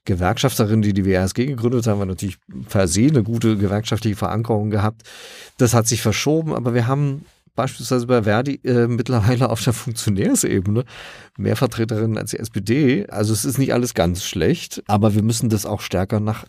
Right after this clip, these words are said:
außen kehren und in allen Bereichen sozusagen diesen klassenpolitischen Aspekt deutlicher machen, auch in unserer Kommunikation. Wir machen Einzelkommunikation nach Ressortgeschichten und vielleicht verstehe ich dich, äh, richtig, Ines, oder auch nicht.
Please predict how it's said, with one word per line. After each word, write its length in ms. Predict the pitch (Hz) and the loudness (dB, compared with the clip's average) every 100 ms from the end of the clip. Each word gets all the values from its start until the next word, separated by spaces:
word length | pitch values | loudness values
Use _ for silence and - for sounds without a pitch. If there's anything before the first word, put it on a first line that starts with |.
| _ - | _ -2
außen 540 | 104 170 185 160 131 | 2 2 2 -2 -2
kehren 400 | - - 85 98 | -4 -2 0 0
und 220 | 127 101 98 | -2 -6 -6
in 120 | 95 - | -6 -2
allen 360 | 98 143 165 | 2 4 4
Bereichen 540 | 143 92 82 113 113 120 | 2 2 2 2 0 -4
sozusagen 400 | 113 113 98 95 | -2 0 0 0
diesen 240 | 101 98 | -2 -4
klassenpolitischen 840 | - 98 - 113 110 101 104 - | -4 -6 -4 -4 -2 -2 -4 -6
Aspekt 420 | - - 107 110 - - - - - - - | -8 -4 -4 -4 -8 -20 -20 -20 -20 -18 0
deutlicher 480 | 98 131 135 120 107 | 2 4 2 2 2
machen, 380 | 87 - 135 - | 2 0 -2 0
auch 300 | - 131 - | 2 2 2
in 140 | 117 | -2
unserer 340 | 117 117 107 | 0 2 2
Kommunikation. 880 | 101 107 104 107 110 113 - 151 90 | 0 -2 -2 0 0 0 2 2 2
Wir 180 | 85 85 _ | 0 -2 _
machen 360 | 101 101 113 - | -12 -8 -6 -2
Einzelkommunikation 1000 | 101 117 143 - 127 120 113 110 113 113 | 0 2 0 -2 0 2 4 2 2 2
nach 220 | 110 98 | 2 0
Ressortgeschichten 800 | 104 - 139 131 104 107 - - | -4 0 0 0 -2 -4 -4 -8
und 300 | - 104 101 - - - - - - | -4 -4 -6 -12 -20 -20 -18 -18 -12
vielleicht 340 | - 104 113 - | -2 0 -2 -6
verstehe 300 | - 104 123 | -8 -4 0
ich 60 | 117 | 0
dich, 200 | 110 - | -2 -2
äh, 60 | 117 | 2
richtig, 960 | 107 104 101 101 107 135 143 135 - - | 4 4 4 2 -2 -2 -2 -4 -4 -4
Ines, 340 | 127 120 113 | -2 0 0
oder 200 | 107 - | 0 0
auch 140 | - | -2
nicht. 340 | - - - | -4 -4 -4